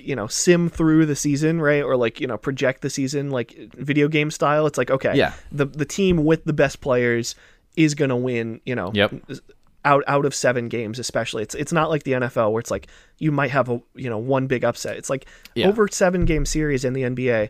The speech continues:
Speaker 2: It
Speaker 1: the
Speaker 2: should
Speaker 1: best
Speaker 2: play
Speaker 1: team's
Speaker 2: out like
Speaker 1: probably
Speaker 2: this.
Speaker 1: gonna win. Mm-hmm.
Speaker 2: Yeah.
Speaker 1: And this one was one, it's like, I, y-, you
Speaker 2: Maybe
Speaker 1: know,
Speaker 2: not.
Speaker 1: can you argue that it, can you argue that the best team didn't win? Because it's like, the team that won is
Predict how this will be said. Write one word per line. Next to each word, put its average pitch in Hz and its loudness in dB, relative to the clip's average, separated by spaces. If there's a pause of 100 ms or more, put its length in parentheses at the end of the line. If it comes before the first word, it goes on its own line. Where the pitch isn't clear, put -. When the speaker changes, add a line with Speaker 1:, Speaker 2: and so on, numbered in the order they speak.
(240)
Speaker 2:
It 107 0
Speaker 1:
the - -4
Speaker 2:
should - 6
Speaker 1:
best 202 6
Speaker 2:
play 92 6
Speaker 1:
team's 80 6
Speaker 2:
out 82 2
like 80 -2
Speaker 1:
probably 147 2
Speaker 2:
this. 127 -4
Speaker 1:
gonna 117 -2
win. 117 -6 (100)
Mm-hmm. 156 -4
Speaker 2:
Yeah. 82 0 (380)
Speaker 1:
And 156 2
this 190 2
one 156 0
was 143 -2
one, 135 -2
it's 160 -4
like, 135 -2 (600)
I, 208 0 (180)
y-, 175 -2
you 185 -2
Speaker 2:
Maybe 170 4
Speaker 1:
know, 262 2
Speaker 2:
not. 156 -2
Speaker 1:
can 175 4
you 165 2
argue 190 2
that 156 6
it, 131 0 (560)
can 196 2
you 180 2
argue 190 2
that 208 2
the 190 0
best 185 2
team 139 0
didn't 185 2
win? 262 4
Because 175 2
it's 190 -4
like, 147 2 (480)
the 151 0
team 185 4
that 160 2
won 208 4
is 165 4